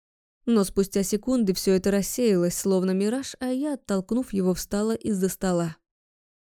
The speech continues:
Пожалуй, я уже наелась. И, схватив тарелку со стола, с грохотом опустила ее в раковину.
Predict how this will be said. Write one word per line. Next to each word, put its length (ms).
Пожалуй, 440
я 160
уже 200
наелась. 760
И, 60
схватив 480
тарелку 380
со 120
стола, 280
с 60
грохотом 440
опустила 480
ее 260
в 40
раковину. 560